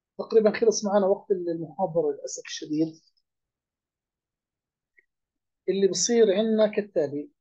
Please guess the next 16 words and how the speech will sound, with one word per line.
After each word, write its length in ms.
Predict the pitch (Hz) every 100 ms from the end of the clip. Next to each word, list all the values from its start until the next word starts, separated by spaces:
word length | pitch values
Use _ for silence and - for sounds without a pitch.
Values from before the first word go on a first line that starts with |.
| -
الحين 320 | 143 - 214
أنتوا 520 | 208 233 226 - 214
ثلاثة 300 | 208 214 208
وأربعين 480 | 196 190 151 160 165
معي، 320 | 185 202 202 208
أنا 300 | 208 208 -
أربعة 240 | 202 170 170
وأربعين. 640 | 170 185 175 147 143 117 _ _ _ _ _ _ _ _ _ _ _ _ _ -
اللي 760 | 170 165 160 165 165 160 160
مش 240 | 180 202 208
موجودين، 560 | 196 185 185 208 214
في 120 | 214
ثلاث 300 | 208 208 202
مش 180 | 190 -
موجودين 380 | 147 135 _ 113
عندنا. 340 | - 208 _